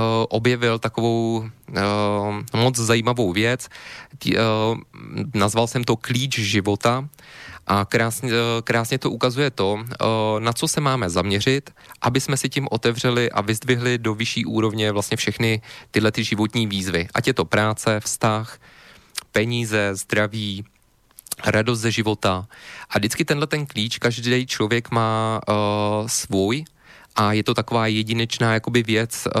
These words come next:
kterou máme v sobě. A, eh, tam je efekt i toho, že když my vlastně porušujeme, eh, nebo jako dá se říct, jako kdyby zamykáme ten klíč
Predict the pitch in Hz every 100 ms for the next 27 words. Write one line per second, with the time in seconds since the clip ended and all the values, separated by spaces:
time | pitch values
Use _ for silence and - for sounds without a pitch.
0 | 107 104 - - 117 113 113 117 - 101
1 | 78 - - - - - - 92 95 98
2 | 92 - - - 104 101 101 101 120 131
3 | 151 - 127 147 - 156 107 107 107 107
4 | 101 110 139 - 135 127 - 131 - 127
5 | 151 175 127 101 95 87 107 139 - _
6 | - 98 101 101 98 98 104 98 110 101
7 | - 107 107 104 - 107 107 120 110 107
8 | 104 - - 92 92 92 90 92 90 92
9 | - 98 98 101 110 170